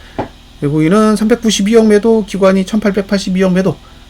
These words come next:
아, 아직 외국인 매도는 강하지 않아요. 선물은 천팔백육십칠억을 샀습니다.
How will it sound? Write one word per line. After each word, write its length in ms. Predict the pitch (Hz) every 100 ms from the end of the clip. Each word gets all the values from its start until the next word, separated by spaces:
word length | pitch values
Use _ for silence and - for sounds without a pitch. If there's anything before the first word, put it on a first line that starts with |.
| 147
아, 180 | 139 135
아직 240 | 143 185
외국인 360 | 143 156 170 175
매도는 380 | 156 165 196 175
강하지 280 | 143 170 175
않아요. 440 | 151 143 196 247
선물은 520 | 214 196 185 226 233
천팔백육십칠억을 1500 | - 226 208 202 190 226 240 160 160 156 - 185 170 185 185
샀습니다. 480 | 185 180 175 143 -